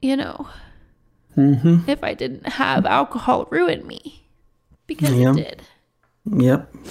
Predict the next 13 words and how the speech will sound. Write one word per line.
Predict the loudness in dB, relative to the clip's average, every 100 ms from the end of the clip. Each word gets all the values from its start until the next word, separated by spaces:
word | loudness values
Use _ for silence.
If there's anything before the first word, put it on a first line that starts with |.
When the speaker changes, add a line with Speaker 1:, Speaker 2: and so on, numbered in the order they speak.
| -18 -20 _ -2
Speaker 2:
it | -2
did. | 2 2 2 0 -4 -20 -20 _ _ _ -20 -20 -20 -20 -12
Speaker 1:
Yeah. | -10 -10 -12 -12 -10 -10 -14 -12
Speaker 2:
You | -2 2
know, | 4 4 2 0 -6 -6
I | 0 2
often, | 4 2 2 2
s-, | 0 -6
well, | -8 -4 -2 2 2
not | 2 2
often | 0 0 2 4
maybe, | 4 4 2
but | 4 2